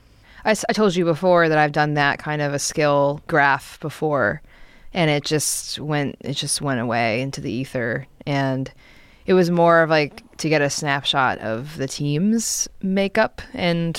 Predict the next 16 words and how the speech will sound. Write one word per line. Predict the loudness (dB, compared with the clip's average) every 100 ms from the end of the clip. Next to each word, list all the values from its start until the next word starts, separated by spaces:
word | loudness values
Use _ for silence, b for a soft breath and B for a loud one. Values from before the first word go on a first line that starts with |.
| -6
where, | 0 4 4 4 4
where | 2 0 2 2
our | 0
strengths | 0 0 -2 0 2
are | 2 4 2
and | -2 -8 b b b b b b b
to | -2
kind | 2 2
of | 2
help | 0 0 0
guide | 2 2
us | 2 -2 -4
into | -4 -4 -2
where | 0 0
we | 0
should, | -4 -8 -12